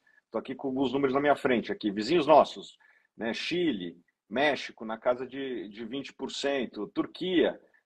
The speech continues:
na casa ali de vinte e oito por cento, enquanto o Brasil tá na casa de trinta e quatro por cento, né? É, então, assim, o,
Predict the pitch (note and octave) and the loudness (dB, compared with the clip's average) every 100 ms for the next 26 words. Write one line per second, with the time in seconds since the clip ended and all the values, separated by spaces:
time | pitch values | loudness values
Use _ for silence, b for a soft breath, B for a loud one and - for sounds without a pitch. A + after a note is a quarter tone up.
0 | - G#2 - C3 B2 B2 A#2+ A#2 C3+ C3 | -8 -4 2 2 2 -6 -10 -12 -12 -4
1 | B2+ B2 - A#2+ - B2+ C3 - D#3 D3 | -4 -4 -10 -12 -6 -6 -8 -10 -10 -4
2 | C3 A2+ A#2 - B2 A2+ A#2 A#2 G#2+ - | 2 2 0 -2 -2 0 -2 -2 -4 -14
3 | G#2+ A2+ - G2+ G2 - - - G2 G#2 | -10 -8 2 2 2 -4 -20 -12 -10 -10
4 | G2+ F2+ F#2 G2+ b b b - F#2+ F2+ | -10 -12 -12 -12 b b b -8 -4 -2
5 | E2+ F2 E2+ - - A#2 B2+ D3 A#2 G2 | -2 -4 -6 -10 -2 2 4 2 -2 -6
6 | B2 A2 F#2 G#2+ | -4 -4 -4 -4